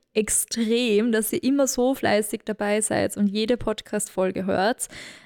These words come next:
Ähm, wie ihr wisst, steckt ja einiges hinter dieser Podcast-Produktion und umso mehr freut es mich, dass ich so eine coole Community habe,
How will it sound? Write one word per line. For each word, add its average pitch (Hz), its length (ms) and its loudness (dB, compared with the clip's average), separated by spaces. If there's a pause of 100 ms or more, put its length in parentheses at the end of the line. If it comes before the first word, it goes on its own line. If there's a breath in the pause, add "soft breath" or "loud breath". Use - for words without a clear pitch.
Ähm, 208 460 4
wie 247 140 6
ihr 226 40 2
wisst, 294 360 2
steckt 247 240 2
ja 240 80 2
einiges 233 520 2
hinter 262 220 0
dieser 220 220 -2
Podcast-Produktion 220 1040 -2
und 214 80 2
umso 214 220 2
mehr 202 200 4
freut 185 280 0
es 220 140 -2
mich, 214 220 2 (320 loud breath)
dass 214 80 0
ich 220 140 2
so 220 80 4
eine 220 160 2
coole 269 320 0
Community 240 560 4
habe, 208 320 0